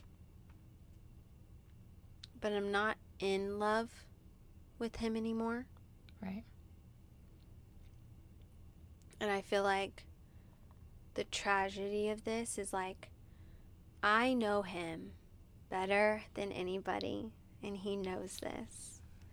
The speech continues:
Speaker 1: And he knows me.
Speaker 2: Yeah.
Speaker 1: You know, it's not just me about him. Like, he knows me. And the fact that it has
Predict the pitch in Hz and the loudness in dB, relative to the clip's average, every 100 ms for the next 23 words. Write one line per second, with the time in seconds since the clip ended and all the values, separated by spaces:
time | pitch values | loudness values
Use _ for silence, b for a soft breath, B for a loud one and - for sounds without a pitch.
0 | B B B 214 208 226 240 247 247 294 | B B B -2 2 4 6 6 4 2
1 | 247 - - - - 220 208 190 202 190 | 0 -6 -14 -18 -6 0 0 0 -2 2
2 | 180 190 - 196 - 196 - 185 175 170 | 2 2 2 0 2 0 2 2 4 2
3 | 185 - - - - 156 202 214 190 - | 0 -6 -18 -6 2 2 4 0 0 -4
4 | - - 196 196 262 - 269 247 240 - | -6 -2 0 2 2 0 -4 -6 -6 -10
5 | - B B B B B B B B B | -18 B B B B B B B B B
6 | - - - - - - - - - - | -20 -20 -18 -18 -18 -20 -20 -18 -6 0
7 | 196 196 190 202 190 185 - 185 180 180 | 4 2 2 2 2 2 -4 -2 0 0
8 | - - - - - 190 185 185 - - | -2 -6 -10 -12 -6 -4 -2 -4 -4 -8